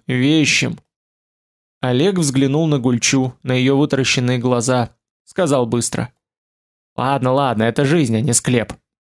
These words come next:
Наверху не так спокойно, как здесь». Голос возразил, заполнив собой весь огромный склеп: «Это именно с тобой всегда не так спокойно.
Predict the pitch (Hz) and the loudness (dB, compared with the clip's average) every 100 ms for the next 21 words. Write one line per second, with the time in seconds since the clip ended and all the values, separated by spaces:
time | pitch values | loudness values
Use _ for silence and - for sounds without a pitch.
0 | - 123 147 151 208 202 202 190 143 - | -6 -2 0 2 0 0 0 0 0 -2
1 | 160 165 131 117 135 123 123 110 - - | -2 0 -2 -2 -2 -2 -2 -2 -4 -10
2 | _ _ _ _ _ _ _ _ - 147 | _ _ _ _ _ _ _ _ -4 0
3 | 214 226 220 220 233 233 220 160 156 156 | 2 2 2 0 0 2 2 2 2 0
4 | - - 127 127 135 170 175 160 - 131 | -4 -4 -2 0 0 0 0 0 0 0
5 | 131 143 120 127 123 131 135 131 120 123 | 0 0 2 0 0 -2 -2 -2 0 -2
6 | - 123 120 - - _ _ _ _ _ | -2 -2 -4 -6 -14 _ _ _ _ _
7 | _ _ - 123 127 170 185 196 196 202 | _ _ -4 -2 0 0 2 0 0 0
8 | - 226 196 151 156 135 190 180 135 127 | 0 0 2 2 2 0 0 0 0 -2
9 | 123 113 - 135 131 - 117 113 - | -2 -4 -2 -4 -4 -8 -8 -8 -14